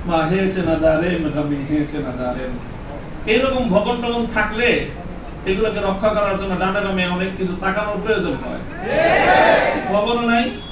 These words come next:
রক্ষা করার জন্য কার পায়ের কাছে তেল মারানোর দরকার। আজ এখানে মাদ্রাসা,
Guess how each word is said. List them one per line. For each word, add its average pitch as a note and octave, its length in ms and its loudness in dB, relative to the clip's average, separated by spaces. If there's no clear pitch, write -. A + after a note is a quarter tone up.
রক্ষা G3+ 280 4
করার F#3 360 2
জন্য F3+ 340 -2
কার E3+ 100 2
পায়ের F3 300 2
কাছে D#3 180 -4
তেল F#3+ 160 4
মারানোর D3 320 0
দরকার। C3 280 2
আজ F3 220 -2
এখানে G#3 260 0
মাদ্রাসা, A#3 420 0